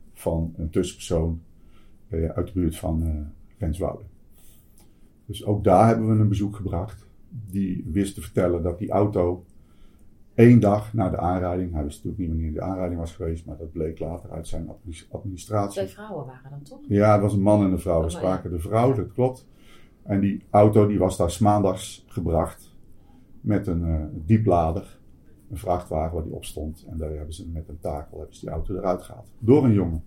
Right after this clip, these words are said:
Speaker 2: En de dieplader,
Speaker 1: Ja.
Speaker 2: alle vier de kanten stonden omhoog.
Speaker 1: Ja,
Speaker 2: Dus
Speaker 1: zo.
Speaker 2: over st-, als je die vervoerde over straat, dan kon je dus niet zien dat daar een auto in stond.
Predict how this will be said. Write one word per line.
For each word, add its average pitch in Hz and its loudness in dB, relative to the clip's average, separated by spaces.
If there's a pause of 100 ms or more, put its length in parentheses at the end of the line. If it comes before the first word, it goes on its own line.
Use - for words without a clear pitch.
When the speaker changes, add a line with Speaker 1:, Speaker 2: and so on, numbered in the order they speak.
(140)
Speaker 2:
En 220 -8
de 202 -6
dieplader, 233 -6 (120)
Speaker 1:
Ja. - 0
Speaker 2:
alle 247 -6
vier 220 -12
de 202 -10 (180)
kanten 147 -12
stonden 147 -12
omhoog. 135 -14
Speaker 1:
Ja, 110 0
Speaker 2:
Dus 190 -4
Speaker 1:
zo. - -4
Speaker 2:
over 226 -2
st-, - -18
als 220 -8
je 214 -14
die 214 -12
vervoerde 240 -6
over 214 -10
straat, 247 -12
dan 233 -12
kon 262 -4
je 185 -2
dus 156 -8
niet 233 -2
zien 294 -10
dat 269 -6
daar - -12
een - -12
auto 277 -8
in 113 -14
stond. - -20